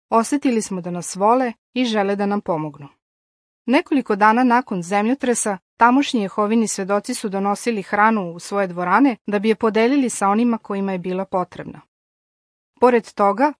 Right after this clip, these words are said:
oformljen je odbor za humanitarnu pomoć i ubrzo su počeli da pristižu paketi, pretežno iz Bangladeša, Indije i Japana. Iz Evrope je ubrzo došao tim braće koja su zdravstveni radnici.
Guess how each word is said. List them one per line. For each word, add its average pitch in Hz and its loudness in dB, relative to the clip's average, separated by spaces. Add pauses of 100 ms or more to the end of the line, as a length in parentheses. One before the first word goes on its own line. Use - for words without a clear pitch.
(140)
oformljen 214 4
je 185 0
odbor 220 2
za 185 -4
humanitarnu 180 -2
pomoć 262 2 (160)
i 240 2
ubrzo 277 2
su 190 -8
počeli 233 0
da 185 -2
pristižu 214 -4
paketi, 220 -4 (120)
pretežno 220 0
iz 170 -8
Bangladeša, 226 2
Indije 190 -4
i 208 -8
Japana. 175 -4 (800)
Iz 208 -2
Evrope 233 4
je 247 6
ubrzo 226 2
došao 208 0
tim 220 0
braće 202 2 (220)
koja 220 0
su 214 -2
zdravstveni 196 0
radnici. 175 0